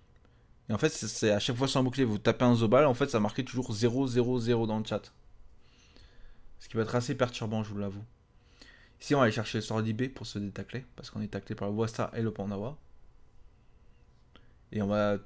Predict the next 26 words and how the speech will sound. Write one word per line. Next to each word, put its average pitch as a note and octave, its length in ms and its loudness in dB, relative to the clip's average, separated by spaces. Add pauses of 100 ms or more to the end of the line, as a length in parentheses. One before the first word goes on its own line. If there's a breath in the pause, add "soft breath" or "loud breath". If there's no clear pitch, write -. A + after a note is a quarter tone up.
tranquillement A#2 540 0
se B2 100 -8
poser, A2+ 580 0
euh... F#2+ 520 -2 (640 soft breath)
Je - 100 -14
réfléchis A2 300 -2
un C3+ 60 -2
peu C3+ 80 -2
à - 20 0
mon B2 100 2
placement, A#2 440 -2
mais A2+ 120 0
là, G#2+ 120 0
c'est - 120 -10
pas G#2 120 -4
mal G#2 180 -2
en G2+ 80 -4
vrai. G2 220 -8 (1500)
Là, A#2 80 0
c'est A#2 120 -4
pas A2+ 60 -6
mal. G#2 200 0
Je A#2 60 -8
pourrais C3+ 140 -2
peut-être B2+ 160 0
décaler. B2 520 2